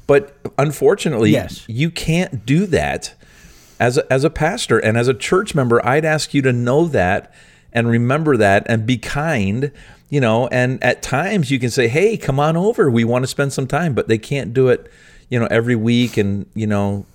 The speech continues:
Speaker 1: have that kind of, uh, buddy-buddy relationship that we wanna have. Now, since I've, since I've finished pastoring, I've told my wife,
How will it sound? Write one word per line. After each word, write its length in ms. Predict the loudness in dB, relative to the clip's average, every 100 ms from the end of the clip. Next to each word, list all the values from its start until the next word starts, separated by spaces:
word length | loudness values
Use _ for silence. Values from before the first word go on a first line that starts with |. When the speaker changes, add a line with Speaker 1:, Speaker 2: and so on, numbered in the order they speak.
| _ _ _
Speaker 1:
have 220 | -2 0
that 220 | 0 0
kind 240 | -2 -4 -4
of, 280 | -8 -8
uh, 380 | -4 -2 -2 -2
buddy-buddy 640 | -2 0 0 0 0 0 0
relationship 640 | 0 -2 -4 -6 -6 -4
that 120 | -2
we 120 | -2
wanna 200 | -2 -4
have. 240 | -2 -4 -2
Now, 220 | -2 -2 -8 -18
since 260 | -2 0 2
I've, 260 | 0 -2 -10
since 320 | -6 -4 0
I've 180 | 0 0
finished 300 | -2 -2 -2
pastoring, 600 | -2 -2 -2 -4 -4 -6 -12 -20 -6
I've 160 | -4 0
told 180 | 0 2
my 140 | 2
wife, 340 | 2 0 -4